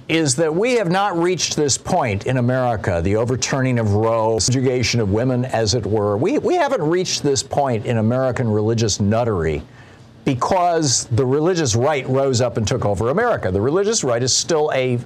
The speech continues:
a, a fringe movement in America. Instead, we have reached this point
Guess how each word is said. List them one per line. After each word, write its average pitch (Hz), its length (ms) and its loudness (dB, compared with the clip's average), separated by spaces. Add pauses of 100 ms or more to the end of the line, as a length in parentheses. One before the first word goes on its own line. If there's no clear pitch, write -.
a, 117 240 0 (180)
a 127 120 0
fringe 226 440 0
movement 147 400 -2 (800)
in 120 120 2
America. 82 420 -2 (1700)
Instead, 165 680 2
we 156 220 2
have 156 180 0
reached 208 380 0
this 185 220 0
point 113 840 -2